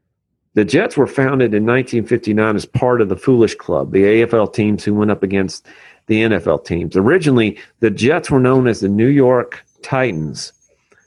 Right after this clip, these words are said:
The Titans began operation between a rock and a har-, hard place. First, they were owned by a man named Harry Wismer. He was a wealthy man,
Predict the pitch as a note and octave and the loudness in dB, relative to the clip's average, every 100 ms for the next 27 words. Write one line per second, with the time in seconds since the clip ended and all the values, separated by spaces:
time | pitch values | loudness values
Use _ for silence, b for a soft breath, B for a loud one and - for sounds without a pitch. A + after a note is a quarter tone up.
0 | _ G#2 - C#3 E3 D#3 A#2+ G#2+ - - | _ -16 -4 -2 -2 -2 -4 -6 -14 -20
1 | - _ - A#2+ A2+ B2+ C#3 D3+ C#3+ C#3 | -20 _ -6 -4 -2 0 0 2 2 0
2 | C3 _ _ - B2 A#2+ A2+ A#2 A#2+ - | -2 _ _ -4 -2 2 2 4 2 0
3 | G2+ G2+ - B2+ G#2+ G2 A2+ B2+ C3 B2 | -2 -2 0 2 2 2 2 0 -2 -2
4 | G#2+ A2 B2 - - D3+ C3 - E2 - | 0 0 -2 -4 -2 -2 0 -2 -4 -4
5 | - - b b b b b - D3+ B2+ | -14 -20 b b b b b -2 0 0
6 | - - B2 D3 A#2+ C#3+ G3 D3+ C3 A#2+ | -2 -4 0 0 2 2 2 2 2 2
7 | A2+ A#2+ B2 A#2+ A2 b b b b - | 0 0 0 0 -2 b b b b -2
8 | A2+ A2 G#2+ - - - C3+ D3+ D3+ C3+ | 0 0 -2 -6 -12 -2 2 2 2 0
9 | B2+ _ A2 A2+ A#2+ A2+ F2 D#2 - _ | -4 _ -2 0 0 -2 -4 -8 -10 _
10 | _ _ _ _ - C3 A#2 A#2 G#2+ D3 | _ _ _ _ -2 2 2 2 2 2
11 | D3 A2+ G#2 G2 G2 G#2+ | 2 -2 0 0 0 -2